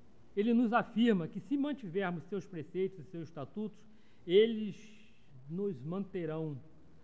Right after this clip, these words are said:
no dia da aflição. Muitas vezes a gente tenta reagir com as nossas próprias forças, com as nossas próprias palavras, com a nossa própria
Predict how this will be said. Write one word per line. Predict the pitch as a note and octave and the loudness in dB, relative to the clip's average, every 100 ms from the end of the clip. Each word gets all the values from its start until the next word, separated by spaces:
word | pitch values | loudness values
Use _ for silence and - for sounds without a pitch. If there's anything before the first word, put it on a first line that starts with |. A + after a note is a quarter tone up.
| - - | -20 -10
no | C#3+ | -10
dia | A2+ B2+ D3+ D3 | -8 -8 -6 -8
da | C3 | -10
aflição. | C3 C#3+ B2 A#2+ A2 | -12 -12 -12 -10 -2
Muitas | F#3 D#4 D4+ C3+ | 2 2 0 -4
vezes | D3+ B3+ G3+ C#3 - - | 0 0 -2 -10 -14 -12
a | |
gente | C3+ G#3 - | -10 -10 -10
tenta | - G3+ G3 A3 - - C3 | -12 -12 -12 -14 -16 -16 -6
reagir | E3 F3+ B2 A2+ A3 - - - - - - - - | -4 -4 -8 -8 -8 -8 -16 -20 -20 -20 -20 -20 -14
com | E3+ | -12
as | F3+ D3 | -10 -10
nossas | F3+ F3 - | -12 -14 -14
próprias | - F3 E3+ - - | -10 -10 -10 -10 0
forças, | G3+ G3 G3 - - - - - | 2 2 -6 -16 -20 -20 -20 -8
com | F3+ | -4
as | F3 B2+ | -4 -4
nossas | F3 E3+ E3 - - | -6 -6 -10 -10 -4
próprias | F3+ F3+ D3+ | -4 -4 -8
palavras, | - D#3 F#3 F#3 F3+ - - - - - - - - | -4 2 2 2 -2 -8 -14 -20 -20 -20 -20 -20 0
com | F#3+ F#3+ | 4 6
a | F3+ | 4
nossa | F#3 F3+ E3+ | 2 2 0
própria | - F#3 F#3 F#3 F3+ D3 A2 | 2 4 4 4 2 2 0